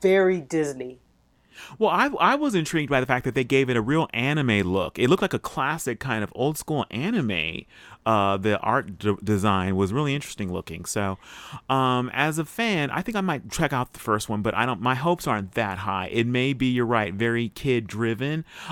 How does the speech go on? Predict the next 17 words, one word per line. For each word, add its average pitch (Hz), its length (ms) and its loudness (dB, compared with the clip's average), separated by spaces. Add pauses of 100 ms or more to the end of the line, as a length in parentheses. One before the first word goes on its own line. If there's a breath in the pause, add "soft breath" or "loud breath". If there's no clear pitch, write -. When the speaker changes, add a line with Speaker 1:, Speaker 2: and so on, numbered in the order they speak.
(120 loud breath)
Speaker 2:
uh, 120 300 2
but 117 240 0
the 113 80 2
look 147 340 2
of 117 160 4
it, 101 160 0
it 107 240 -4
d-, 127 120 4
has 139 200 0
more 151 160 2
of 131 100 0
an 123 80 2
adult 110 320 4
look 110 260 0
than 104 100 0
I 95 160 2
s-, - 180 -8